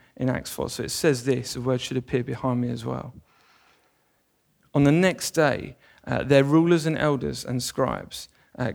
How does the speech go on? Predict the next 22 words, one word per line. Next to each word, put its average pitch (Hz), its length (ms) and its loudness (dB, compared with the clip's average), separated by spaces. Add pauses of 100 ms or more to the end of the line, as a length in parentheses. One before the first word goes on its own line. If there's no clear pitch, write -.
gathered 147 260 2
together 135 380 0
in 123 80 2
Jerusalem 123 760 -2 (560)
with 127 220 0
Annas 151 500 0 (120)
the 139 80 -4
high 135 200 0
priest - 560 -6
and 123 140 -4
Cephas 143 560 -2
and 123 240 -2
John 127 260 0
and 123 100 -2
Alexander, 123 680 -6 (560)
and 127 180 0
all 143 380 6
who, 131 360 0
who 131 120 -2
were 131 160 2
of 127 240 -2
the - 80 -10